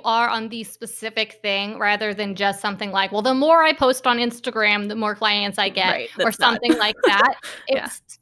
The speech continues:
Speaker 1: specifically the more you show off your skill
Speaker 2: Mm-hmm.
Speaker 1: that, that makes more people want to work with you. And I was actually following along as you were doing the hundred days of character branding. It was a very ambitious project.
Speaker 2: Yeah.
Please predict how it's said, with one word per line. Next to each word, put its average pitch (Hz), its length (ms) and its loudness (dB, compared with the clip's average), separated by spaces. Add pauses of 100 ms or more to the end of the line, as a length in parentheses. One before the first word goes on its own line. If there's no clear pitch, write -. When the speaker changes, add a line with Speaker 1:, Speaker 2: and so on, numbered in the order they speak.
(120)
Speaker 1:
specifically 285 840 -4
the 208 120 -2
more 226 300 -2
you 240 240 -4
show 226 320 -4
off 214 300 2
your 208 160 -4
skill - 880 -2
Speaker 2:
Mm-hmm. 175 400 -6
Speaker 1:
that, 220 200 0 (340)
that 233 200 2
makes 226 340 -2
more 226 340 0
people 214 320 -8
want 196 160 -4
to 202 80 -10
work 196 200 -4
with 190 100 -10
you. 196 60 -6
And 202 80 -4
I 233 100 4
was 262 100 2
actually 247 260 0
following 233 320 2
along 196 360 2
as 196 180 -2
you 214 60 -6
were 208 40 -6
doing 202 280 -2
the 208 60 -2
hundred 214 260 -2
days 208 220 0
of 214 100 -8
character 202 300 -2
branding. 190 340 0
It - 40 2
was 226 100 2
a 220 60 0
very 311 340 6
ambitious 247 400 2
project. 208 520 0
Speaker 2:
Yeah. 190 160 2